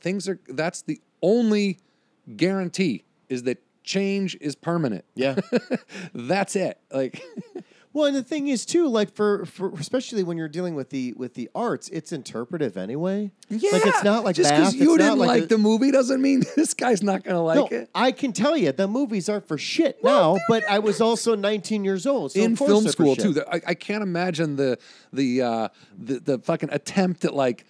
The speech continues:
Speaker 1: maturity and the attempts at, like, understanding the world.
Speaker 2: I can't remember if I told you this last time, but one of the films, 'cause we have, you know, at the end of the year, you have to screen all your films, and mine was about a talking bird, and that,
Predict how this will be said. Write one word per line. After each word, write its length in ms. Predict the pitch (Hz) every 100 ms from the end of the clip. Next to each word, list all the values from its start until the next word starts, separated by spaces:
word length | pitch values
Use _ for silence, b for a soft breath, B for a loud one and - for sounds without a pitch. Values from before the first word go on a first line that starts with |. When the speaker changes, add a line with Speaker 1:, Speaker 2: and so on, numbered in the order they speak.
| b
Speaker 1:
maturity 840 | 139 160 - 196 196 170 135 110 123
and 120 | 135
the 120 | 151
attempts 520 | 151 - 190 190 -
at, 80 | 143
like, 240 | 143 131 _ -
understanding 800 | 190 180 - - 196 196 196 185
the 80 | 175
world. 680 | 160 180 185 185 165 131 113
Speaker 2:
I 40 | 143
can't 160 | 214 214
remember 100 | 202
if 80 |
I 80 | 185
told 220 | 165 175
you 60 | 147
this 140 | 135
last 280 | 131 123 117
time, 240 | 131 113 104
but 200 | 110 113
one 200 | 117 151
of 60 |
the 60 | 135
films, 420 | - 135 117 101
'cause 140 | -
we 100 | 104
have, 160 | 117 98
you 80 | 113
know, 80 | 98
at 60 |
the 80 | 113
end 100 | 101
of 60 | 92
the 80 |
year, 160 | 95 110
you 60 | 90
have 80 |
to 100 | -
screen 300 | 92 - 101
all 100 | 92
your 100 | 90
films, 380 | 85 98 85 85
and 120 | 92
mine 200 | 92 90
was 120 | 90 85
about 220 | 80 80
a 60 |
talking 420 | 80 78 76 - 80
bird, 300 | 65 62 64 -
and 140 | 78 71
that, 160 | 73